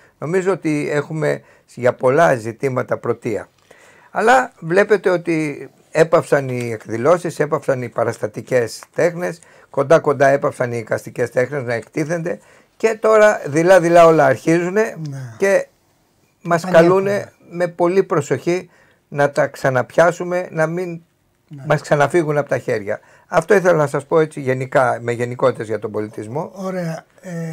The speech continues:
Speaker 2: κάποια φίλη συνάδελφος, ε, δημοσιογράφος, γεια σου Σόφη, ε, είπε για σένα, ε, "Μιλάει με ευγένεια και μεστό λόγο". Λοιπόν.
Speaker 1: Σας ευχαριστώ, Σόφη.
Speaker 2: Ε, αυτό μια μικρή παρένθεση για να αποδίδονται τα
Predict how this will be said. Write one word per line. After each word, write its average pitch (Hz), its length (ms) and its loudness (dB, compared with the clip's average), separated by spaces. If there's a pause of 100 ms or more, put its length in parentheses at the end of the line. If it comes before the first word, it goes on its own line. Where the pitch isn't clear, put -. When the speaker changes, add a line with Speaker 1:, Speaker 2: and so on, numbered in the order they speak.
(340)
Speaker 2:
κάποια 180 720 -6
φίλη 190 260 -6
συνάδελφος, 170 920 -6
ε, 160 320 -8
δημοσιογράφος, 156 920 -8
γεια 175 200 -6
σου - 140 -12
Σόφη, 170 540 -8
ε, 170 260 -8 (320)
είπε 214 200 -8
για 156 260 -8
σένα, 185 520 -8 (440)
ε, 170 240 -6
"Μιλάει 185 420 0
με 175 160 -2
ευγένεια 190 800 -4 (340)
και 180 140 -6
μεστό 175 420 -2
λόγο". 156 420 0 (440)
Λοιπόν. 175 360 -4 (300)
Speaker 1:
Σας 175 160 -8
ευχαριστώ, 147 460 0
Σόφη. 131 300 -4 (260)
Speaker 2:
Ε, 190 140 -6 (100)
αυτό 196 260 -4
μια 214 160 2
μικρή 196 280 -2
παρένθεση 208 760 -2
για 175 180 -2
να 175 100 -2
αποδίδονται 196 680 -2
τα 170 320 -6